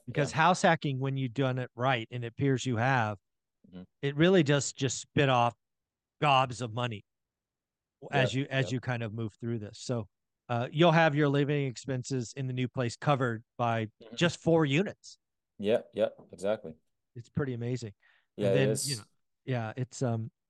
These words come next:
Speaker 1: more people
Speaker 2: And
Speaker 1: need
Speaker 2: for
Speaker 1: to understand the house hack power.
Speaker 2: Yeah, for, for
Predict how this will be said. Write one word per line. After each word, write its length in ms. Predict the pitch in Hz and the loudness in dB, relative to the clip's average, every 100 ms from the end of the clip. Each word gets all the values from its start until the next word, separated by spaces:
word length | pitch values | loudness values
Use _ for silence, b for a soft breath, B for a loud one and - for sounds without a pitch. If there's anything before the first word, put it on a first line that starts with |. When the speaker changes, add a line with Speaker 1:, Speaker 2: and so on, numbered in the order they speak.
| - | 2
Speaker 1:
more 240 | 165 240 | 6 8
people 220 | - 233 160 | 6 4 6
Speaker 2:
And 100 | 143 | 6
Speaker 1:
need 60 | |
Speaker 2:
for 60 | 143 | 4
Speaker 1:
to 40 | |
understand 600 | 127 123 - 123 117 110 117 - | -4 -10 -12 -8 -6 -8 -12 -8
the 60 | |
house 240 | 117 120 - | -6 -6 -6
hack 180 | 117 - _ _ - | -8 -10 _ _ -10
power. 360 | 113 104 101 _ _ _ - | -8 -8 -14 _ _ _ 0
Speaker 2:
Yeah, 220 | 131 120 | 4 4
for, 280 | - - 143 | 4 0 0
for 220 | - | 2